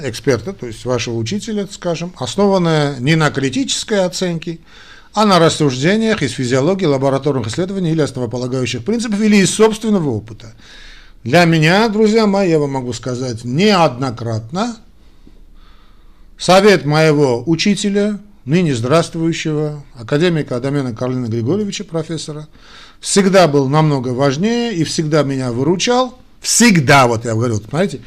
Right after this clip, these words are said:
не так, так иногда, чем любое какое-нибудь заумное клиническое исследование. Да пусть оно было бы десяти пядей там, во лбу, я не знаю, соответствовало всем существующим критериям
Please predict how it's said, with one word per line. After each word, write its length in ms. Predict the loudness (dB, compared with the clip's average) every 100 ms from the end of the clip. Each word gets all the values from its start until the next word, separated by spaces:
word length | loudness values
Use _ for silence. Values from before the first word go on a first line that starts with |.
| -20 -20 -8
не 140 | -4 0
так, 220 | -2 -2
так 140 | -4
иногда, 720 | -2 0 2 4 4 2 -2 -10 -6
чем 280 | 2 4 4
любое 680 | 6 6 8 8 6 4 -4 -18 -20 -20 -20 -20 -20 -16 -6
какое-нибудь 540 | -2 2 2 2 0
заумное 560 | 2 4 4 2 0 0
клиническое 560 | 2 2 0 -2 -2
исследование. 640 | -2 -2 -2 -2 -2 -4 -6 -14 -20 -20 -20 -20 -20 -20 -20 -20 -20 -20 -20 -20 -20 -20 -20 -20 -14
Да 180 | -6 -6
пусть 300 | -2 -4 -2
оно 180 | -2 -2
было 260 | 0 0
бы 160 | 0 -4
десяти 520 | -4 -4 -4 -4 -4
пядей 400 | 0 0 2 0
там, 240 | -2 -6 -4
во 220 | -2 -2
лбу, 480 | -2 -4 -4 -4 -8 -18 -20 -20 -20 -14
я 200 | -8 -6
не 100 | -4
знаю, 440 | -4 -4 -4 -6 -2
соответствовало 560 | 0 2 0 0 -2
всем 280 | 0 0 0
существующим 840 | 0 -4 -4 -2 0 0 -4 -8 -14 -20 -20 -20 -20 -20 -12 -4
критериям 500 | -2 2 2 0